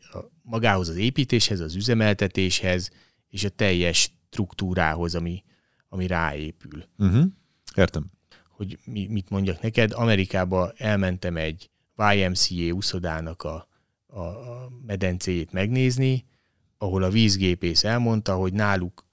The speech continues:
Speaker 1: annyi vizet cserélnek, amennyi szükséges, és kérdeztük tőle, hogy hát és mennyi szü-, szükséges. Kinyitotta a kis mérőbőröngyét,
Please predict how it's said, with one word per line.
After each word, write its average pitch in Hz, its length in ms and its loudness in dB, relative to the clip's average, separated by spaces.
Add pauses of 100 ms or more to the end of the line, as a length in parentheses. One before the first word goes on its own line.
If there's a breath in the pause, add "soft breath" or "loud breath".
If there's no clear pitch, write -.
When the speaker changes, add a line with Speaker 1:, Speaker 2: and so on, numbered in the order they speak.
(200)
Speaker 1:
annyi 107 300 2
vizet 95 320 2
cserélnek, 85 720 -4
amennyi 87 520 -2
szükséges, 127 880 -2 (400)
és - 160 -14
kérdeztük 92 580 -4
tőle, 92 240 -2
hogy 95 180 -4
hát - 180 -6
és - 140 -10
mennyi 104 280 -2
szü-, 120 200 0
szükséges. - 680 -6
Kinyitotta 98 540 -2
a 82 40 -4
kis - 200 -8
mérőbőröngyét, 98 1120 -4